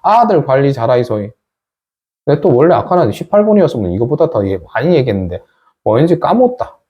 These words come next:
또 생각나면 편지 한 통 더 보낼게요. 이 영상은, 어, 이전 영상은 이미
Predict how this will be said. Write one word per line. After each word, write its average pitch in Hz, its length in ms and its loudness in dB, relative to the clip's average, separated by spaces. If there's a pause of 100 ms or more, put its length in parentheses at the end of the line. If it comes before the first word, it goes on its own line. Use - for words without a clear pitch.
(240)
또 185 80 2
생각나면 220 680 2 (500)
편지 220 200 -2
한 214 220 -2
통 135 200 0
더 123 100 -2
보낼게요. 170 540 0 (1900)
이 208 280 2
영상은, 104 680 -4 (500)
어, 90 180 0
이전 135 340 2
영상은 107 540 -2
이미 95 400 -4